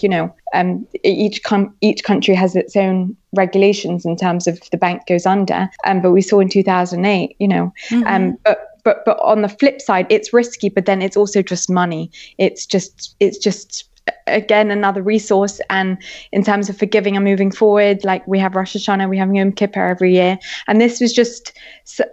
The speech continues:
Speaker 1: something that you've also just, you know, that was in your past and that's happened. And I'm sure you, there, you, it doesn't sound like there's, there's no, like, sin involved. There's no, nothing
Speaker 2: Of course,
Speaker 1: terrible involved.
Speaker 2: exactly.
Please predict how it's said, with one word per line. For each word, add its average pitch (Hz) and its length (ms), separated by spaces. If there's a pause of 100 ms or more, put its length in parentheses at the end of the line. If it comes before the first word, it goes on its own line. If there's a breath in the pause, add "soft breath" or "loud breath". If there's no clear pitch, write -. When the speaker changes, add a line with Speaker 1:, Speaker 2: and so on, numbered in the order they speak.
(120)
Speaker 1:
something 240 480
that 226 220
you've 226 300
also 214 460
just, 208 360
you 254 100
know, 226 240 (120)
that 214 140
was 233 160
in 220 120 (100)
your 226 120
past 202 480
and 190 140
that's 190 180
happened. 202 500
And 202 220 (460 loud breath)
I'm 214 120
sure 233 180
you, 214 200 (120)
there, - 260
you, - 640 (160)
it 254 80
doesn't 285 240
sound 262 240
like 247 120
there's, 269 200
there's 269 320
no, 294 140
like, 240 260
sin 262 260
involved. 196 560
There's 226 140
no, 233 240
nothing 226 320
Speaker 2:
Of 226 100
course, 202 300
Speaker 1:
terrible 196 260
involved. 214 460
Speaker 2:
exactly. 185 240